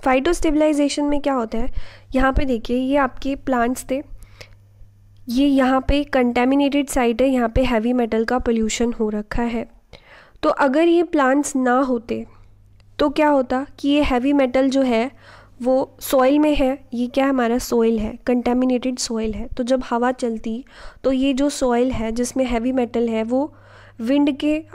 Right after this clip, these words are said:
हवा के उससे पानी के अंदर चला जाता, वाटर बॉडी के अंदर चला जाता सॉइल उड़ के, तो हैवी मेटल जो है वो वाटर बॉडी के अंदर भी चला जाता, जिससे वाटर पोल्यूशन भी हो जाता।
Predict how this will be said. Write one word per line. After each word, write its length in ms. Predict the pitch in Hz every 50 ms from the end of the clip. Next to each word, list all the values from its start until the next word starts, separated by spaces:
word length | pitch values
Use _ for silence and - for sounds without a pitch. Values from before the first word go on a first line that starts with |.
| - -
हवा 300 | - 254 247 247 262 277
के 200 | 277 - 294 285
उससे 440 | 269 262 - - - 269 285 320 - - - -
पानी 340 | 254 240 240 247 262 262 262 - - - - -
के 60 | - 277
अंदर 180 | 262 262 269
चला 280 | 277 - 285 269 269 269
जाता, 280 | 269 269 254 254 262 254
वाटर 300 | 240 233 220 220 233 240
बॉडी 260 | 240 240 233 233 247
के 120 | 240 262
अंदर 160 | 254 254 262
चला 280 | 254 - 269 262 262 262
जाता 360 | 262 262 240 226 233 226 240 240 - _ - - - - - - - - - _ - - - - _ - - - -
सॉइल 340 | - - 247 233 233 247 247
उड़ 100 | 247 226 214
के, 140 | - 247 262
तो 100 | 262 294
हैवी 300 | 262 262 254 233 247 285
मेटल 380 | 294 294 269 269 269 269 285 285
जो 240 | 311 294 233 233 262
है 240 | 254 240 240 226 226
वो 200 | 226 233 254 294 320
वाटर 360 | 294 262 254 247 247 285 294
बॉडी 240 | 262 285 277 269 285
के 100 | 269 294
अंदर 220 | 285 277 269 277 269
भी 100 | 277 269
चला 240 | - 277 262 254 254
जाता, 320 | 247 262 240 226 233 240
जिससे 300 | 233 226 240 233 - 247
वाटर 320 | 226 226 220 214 214 240 254
पोल्यूशन 480 | 240 269 269 262 262 - - 269 262
भी 80 | 262 262
हो 140 | 254 254 247
जाता। 400 | 247 226 220 220 - 220 226